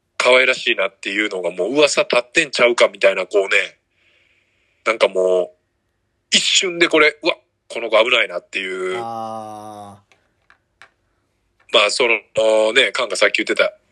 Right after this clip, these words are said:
Speaker 1: 別に行こうとも何も思ってないですけど、
Speaker 2: うん。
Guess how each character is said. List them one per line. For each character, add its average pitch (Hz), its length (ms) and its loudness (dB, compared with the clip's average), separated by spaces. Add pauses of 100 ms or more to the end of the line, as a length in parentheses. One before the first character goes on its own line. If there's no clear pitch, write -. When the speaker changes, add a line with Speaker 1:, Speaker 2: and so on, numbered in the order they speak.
(160)
Speaker 1:
別 135 300 -4
に 131 80 -4
行 - 680 -4
こ 196 100 -2
う - 20 -10
と 147 100 -2
も 110 80 -2
何 131 140 2
も 123 100 0
思 170 140 2
っ - 20 -2
て 175 120 0
な 123 40 2
い 104 40 -2
で 101 60 -4
す - 60 -10
け - 80 -12 (220)
ど、 151 200 -6
Speaker 2:
う 92 120 0
ん。 - 40 -20